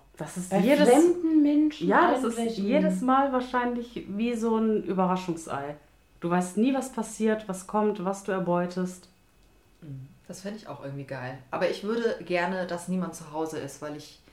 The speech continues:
Speaker 1: Genau.
Speaker 3: ähm, da, da, das Einbrechen und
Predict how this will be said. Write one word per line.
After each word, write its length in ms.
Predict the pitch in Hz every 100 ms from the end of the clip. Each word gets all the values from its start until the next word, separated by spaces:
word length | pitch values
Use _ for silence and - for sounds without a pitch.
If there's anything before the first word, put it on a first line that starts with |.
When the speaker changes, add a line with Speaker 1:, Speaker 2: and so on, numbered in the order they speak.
| -
Speaker 1:
Genau. 440 | 156 139 131 131 151
Speaker 3:
ähm, 340 | 147 143 135 - _ _ _ _ _ - -
da, 120 | - 170 -
da, 120 | 160 -
das 160 | 160
Einbrechen 600 | - 196 214 190 190 185
und 120 | -